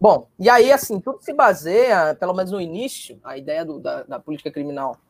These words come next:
principalmente na onde surge, que é no, no, nos Estados Unidos, se baseia na, nos risco profile, seria o perfil de risco do, do, da população carcerária em geral, tá? Então, o processo de medição de risco de um dado criminoso tem por foco a atribuição de valor numéricos, e aí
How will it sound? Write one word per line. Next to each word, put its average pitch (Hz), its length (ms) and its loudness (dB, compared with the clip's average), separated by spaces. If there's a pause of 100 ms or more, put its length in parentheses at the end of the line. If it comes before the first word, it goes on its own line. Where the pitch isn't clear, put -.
(120)
principalmente 160 560 2
na 156 100 4
onde 175 160 0
surge, 202 380 -2
que 147 100 0
é 135 120 4
no, 135 180 -6
no, 135 180 -12
nos 139 220 -6
Estados 143 320 2
Unidos, 165 220 -4
se 214 100 -4
baseia 190 400 6
na, 202 220 2 (280)
nos 156 180 0
risco 175 300 -2
profile, 175 560 6
seria 151 280 -2
o 180 60 -6
perfil 185 300 -4
de 214 120 -4
risco 165 380 -6 (400)
do, 170 320 2
do, 185 840 -2
da 165 280 6
população 196 500 0
carcerária 175 600 4
em 135 60 -8
geral, 131 420 0
tá? 202 180 4
Então, 220 300 0 (240)
o - 80 -18
processo 202 640 4
de 180 80 -8
medição 185 400 -4
de 214 80 -6
risco 208 380 -6
de 185 80 -4
um 180 80 -2
dado 160 240 4
criminoso 220 560 2 (320)
tem 269 160 6
por 311 160 -4
foco 214 380 2
a - 20 -2
atribuição 226 540 -4
de 247 40 -4
valor 220 300 4
numéricos, 208 720 0
e 180 100 0
aí 185 400 0